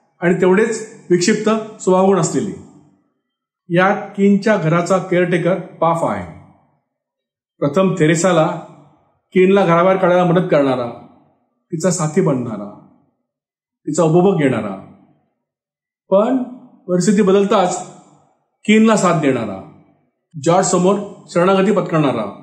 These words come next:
स्वार्थी, मतलबी, जुलमी, रांगडा. यात थेरेसाला आवडणारा फर्निचरच्या दुकानातला एक देखणा विक्रेता आहे, जो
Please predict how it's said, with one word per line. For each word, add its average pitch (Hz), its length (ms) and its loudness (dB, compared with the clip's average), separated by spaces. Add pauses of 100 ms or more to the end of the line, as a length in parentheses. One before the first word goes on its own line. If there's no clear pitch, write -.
(600)
स्वार्थी, 156 540 -2 (800)
मतलबी, 139 520 2 (580)
जुलमी, 156 400 2 (140)
रांगडा. 131 360 -2 (2000)
यात 196 400 0 (640)
थेरेसाला 196 380 2
आवडणारा 185 520 2 (640)
फर्निचरच्या 190 420 2
दुकानातला 180 720 0
एक 175 180 -2
देखणा 165 240 2
विक्रेता 170 360 0
आहे, 127 180 -2 (1500)
जो 190 220 0